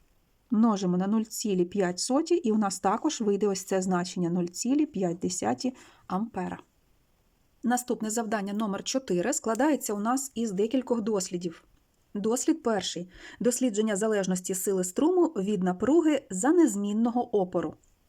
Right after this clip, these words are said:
Ми вже знаємо з тобою, що таке опір, що таке сила струму і напруга. Отож, ми маємо зараз тут з тобою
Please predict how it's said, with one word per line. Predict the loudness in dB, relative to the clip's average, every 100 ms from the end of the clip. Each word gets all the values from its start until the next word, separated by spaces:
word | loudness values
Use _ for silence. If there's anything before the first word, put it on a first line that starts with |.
| _ _ _ _ _ _ _ _ _ _ _ -2
Ми | 0
вже | 0
знаємо | -2 -2 -2
з | -4
тобою, | -4 -2 -2
що | -4
таке | -6 -6 -4 2
опір, | 2 4 2
що | 0 -4
таке | -4 -4
сила | -2 -4
струму | -2 -2 0 0
і |
напруга. | 0 0 2 4 4 0 -4 -16 -6
Отож, | -2 0 2
ми | 4
маємо | 4 2 2
зараз | 0 -2 -2
тут | -2 -2
з | 0
тобою | 2 4 2